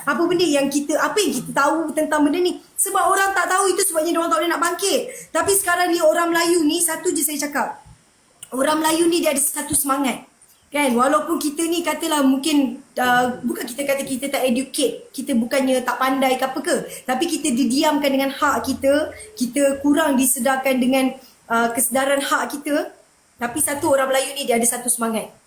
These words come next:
Ha, itu yang kadang-kadang saya fikir kan. Kadang-kadang undang-undang ni kalau dah tak, tak diguna pakai untuk kita ni, rakyat marhai, rakyat biasa ni kalau tak diguna pakai,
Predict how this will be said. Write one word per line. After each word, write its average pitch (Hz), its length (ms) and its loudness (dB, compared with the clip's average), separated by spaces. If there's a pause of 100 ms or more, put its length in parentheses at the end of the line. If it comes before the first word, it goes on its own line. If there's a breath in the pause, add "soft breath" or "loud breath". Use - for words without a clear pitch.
(260)
Ha, 208 280 -2
itu 233 200 -4
yang 269 160 0
kadang-kadang 247 320 -2
saya 254 160 -2
fikir 254 320 -6
kan. 262 160 -2 (400 loud breath)
Kadang-kadang 254 560 -2
undang-undang 254 400 0
ni 277 80 -2
kalau 254 160 0
dah 247 160 -2
tak, - 100 0 (220)
tak 247 320 0
diguna 262 320 0
pakai 262 400 0
untuk 233 160 -4
kita 254 320 -2
ni, 277 320 2
rakyat 233 240 2
marhai, 254 800 0 (320 loud breath)
rakyat 226 480 0
biasa 254 480 0
ni 269 160 -2
kalau 240 160 0
tak 240 160 0
diguna 247 240 0
pakai, 269 560 -2